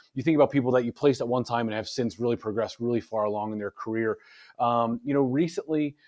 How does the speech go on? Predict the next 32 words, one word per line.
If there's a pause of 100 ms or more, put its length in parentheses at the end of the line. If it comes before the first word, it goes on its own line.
(160)
we've
had,
uh,
you
know,
we've
had
a
few.
You
mentioned,
um,
you
know, (100)
the,
the
one
with
Fenway,
and
that
clearly
was
a
big
role
for
us, (360)
um,
for, (160)
for,
um,